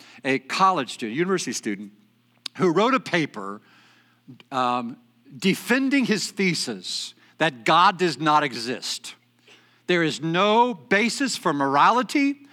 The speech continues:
no basis for right and wrong, for fairness, for justice, or anything else people will say is good.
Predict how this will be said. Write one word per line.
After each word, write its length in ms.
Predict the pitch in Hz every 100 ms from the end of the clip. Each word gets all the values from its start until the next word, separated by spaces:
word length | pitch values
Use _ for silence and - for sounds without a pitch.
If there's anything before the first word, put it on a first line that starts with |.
| -
no 220 | 180 190 175
basis 500 | 190 196 - 240 -
for 180 | 202
right 320 | 143 165 185 220
and 160 | 247
wrong, 460 | 180 147 143 196 214 - -
for 180 | - 175
fairness, 720 | - 202 208 226 233 - - -
for 160 | - 185
justice, 720 | 131 170 165 - 165 151 - - _ _ -
or 160 | 185
anything 480 | 170 220 220 240 208
else 300 | 143 147 - -
people 320 | 185 175 202
will 160 | 180 175
say 500 | - 131 123 127 131 -
is 160 | 220 -
good. 360 | 392 339 131